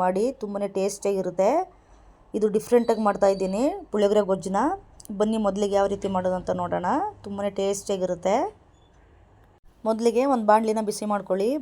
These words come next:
ಬಾಣಲಿ ಬಿಸಿಯಾದ ನಂತರ ನಾಲ್ಕರಿಂದ ಐದು ಟೇಬಲ್ ಸ್ಪೂನ್ ಎಣ್ಣೆ ಹಾಕ್ಕೊಳ್ಳಿ. ಎಣ್ಣೆ ಬಿಸಿಯಾದ ನಂತರ ಒಂದು ಸ್ವಲ್ಪ ಸಾಸಿವೆ ಸೇರಿಸ್ಕೋಬೇಕಾಗುತ್ತೆ.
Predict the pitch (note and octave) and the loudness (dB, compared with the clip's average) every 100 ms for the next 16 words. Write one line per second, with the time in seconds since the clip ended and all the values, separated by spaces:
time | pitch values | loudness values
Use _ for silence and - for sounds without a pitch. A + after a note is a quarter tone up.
0 | F#3+ G3 G#3 G3+ G3+ G#3 G3 F#3+ F3 F#3 | -2 -2 -4 -6 2 2 2 -2 -2 2
1 | G#3 B3 G3 G3+ G#3 G#3+ G3+ F#3+ F#3 F#3+ | 2 2 4 4 4 0 0 -2 -2 -2
2 | F#3 - G3 F3+ G3 G3 F#3+ E3+ G#3 D#4 | -2 -4 -4 -2 0 0 2 0 0 -2
3 | - - - _ G3 A3 A#3 G#3+ A3 G#3 | -8 -20 -20 _ 0 2 0 0 4 4
4 | G#3 F#3+ F3 A#3 C4 A3+ G#3+ G3+ G#3 F#3+ | 4 0 0 2 0 2 0 0 2 2
5 | G3+ G#3 G3+ G3 G3 F#3+ F#3 F3+ F3 E3+ | 0 -4 0 0 2 2 4 2 0 2